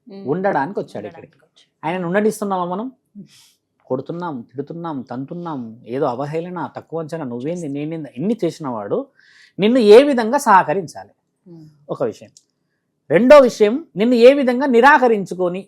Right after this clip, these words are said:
Speaker 2: నిన్ను ఏ విధంగా ఈ విధంగా ఇలా ఉండని చెప్పడానికి ఏం చేసావని? నీకు
Speaker 1: మ్మ్.
Speaker 2: కుటుంబాల విలువలు లేవు,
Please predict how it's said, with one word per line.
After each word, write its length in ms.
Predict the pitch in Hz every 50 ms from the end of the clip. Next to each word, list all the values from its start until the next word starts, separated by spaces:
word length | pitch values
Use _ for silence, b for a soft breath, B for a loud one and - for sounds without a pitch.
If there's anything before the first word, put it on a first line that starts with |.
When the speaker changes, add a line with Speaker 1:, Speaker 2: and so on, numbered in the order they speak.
| _ 160
Speaker 2:
నిన్ను 220 | 180 214 226 233
ఏ 160 | 214 208 214
విధంగా 420 | 240 247 233 214 202 202 202 196 180 - _ -
ఈ 100 | 170 180
విధంగా 460 | 185 185 175 180 175 175 175 175 175 -
ఇలా 180 | 147 147 170 170
ఉండని 320 | 156 156 165 170 175 170
చెప్పడానికి 680 | - - 139 - 151 143 135 135 139 - 233 190 185 226
ఏం 120 | 277 294 - -
చేసావని? 380 | 180 151 - 131 113 107 101 101
నీకు 160 | 101 98 101 _ _ _ _ _ _ _ _ 226
Speaker 1:
మ్మ్. 180 | 208 202 196 185 190 - - _ _ _ -
Speaker 2:
కుటుంబాల 380 | - - 165 170 165 160 165
విలువలు 320 | 151 143 139 135 135 135 127
లేవు, 300 | 123 117 117 120 127